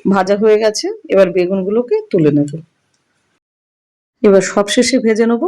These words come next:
ফুলকপিটা। এই ফুলকপিটাই লাস্ট ভাজবো, এরপরে আর ভাজাভুজির পাট কিন্তু আমাদের শেষ হয়ে গেল। এবার ফুলকপিটাকে বেশ লাল লাল করে ভেজে নেব, খুব বেশি যেন না পুড়ে যায়, আবার ঠিকঠাক ভাজাও যেন হয়। ফুলকপিটা ভাজা হয়ে গেছে,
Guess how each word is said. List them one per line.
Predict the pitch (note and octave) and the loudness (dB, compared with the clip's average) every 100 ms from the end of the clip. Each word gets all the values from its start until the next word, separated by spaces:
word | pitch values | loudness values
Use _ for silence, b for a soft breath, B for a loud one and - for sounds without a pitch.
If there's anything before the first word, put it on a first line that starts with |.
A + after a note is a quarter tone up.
| F#4 | -2
ফুলকপিটা। | G3+ D#3 D#3+ D3+ D#3 F3 F3 - _ _ _ - | 0 0 0 -4 -4 -8 -14 -16 _ _ _ 0
এই | G#3+ | 0
ফুলকপিটাই | G#3 G#3+ A3 A#3 B3 C#4+ B3+ | 2 0 2 0 2 2 2
লাস্ট | A#3+ A#3+ B3 | 0 -4 -4
ভাজবো, | B3 A#3 - - _ - | -4 -4 -8 -8 _ -8
এরপরে | F#3+ F#3 F#3 F3+ | -8 -4 -2 0
আর | F3+ F3 | -2 -4
ভাজাভুজির | D#3+ F3 E3+ F#3 G#3 - | -4 -4 -2 -2 -2 0
পাট | F3 - | -4 -2
কিন্তু | G3+ G3+ G3+ F#4+ - - | 2 2 0 -6 -10 -10
আমাদের | E3 D#3+ D#3+ - | -6 -4 -2 0
শেষ | F3 - | 0 2
হয়ে | A3 A3 | 2 2
গেল। | A#3+ F4+ - b b - | -2 -4 -10 b b -4
এবার | F#3+ F#3 | -2 -2
ফুলকপিটাকে | - G#3+ G#3+ A#3 B3 B3+ B3+ F#4+ - _ _ | -2 -2 0 0 0 0 -2 -8 -10 _ _
বেশ | F#3 F3 - | -4 -2 0
লাল | F3+ F3+ | 0 0
লাল | F#3 F#3+ | -2 -4
করে | B3+ G#4+ - | -6 -8 -4
ভেজে | E3 D3+ D3 | -2 0 -2
নেব, | D3+ E3+ - B B | -4 -10 -14 B B
খুব | - C#4+ C4 | 0 2 4
বেশি | B3+ C#4+ C4+ | 4 4 4
যেন | C4+ E4+ | 4 4
না | A3+ G3+ | 2 0
পুড়ে | G#3 A3 A3 | 0 0 0
যায়, | E4 - _ _ _ | -4 -6 _ _ _
আবার | F#3 C4 - | -6 -6 -4
ঠিকঠাক | - F#3 - C#4 - F3 | -6 -6 -2 -2 -2 -2
ভাজাও | G3 E3+ D3+ | 0 2 0
যেন | D3+ D#3 D#3+ | -2 -6 -6
হয়। | D#3 E3+ _ b b b | -8 -10 _ b b b
ফুলকপিটা | B3 A#3 A#3+ B3 B3 | 2 4 4 4 2
ভাজা | A#3+ A#3+ | 2 0
হয়ে | A#3 B3+ | 0 0
গেছে, | B3+ B3+ | 0 -2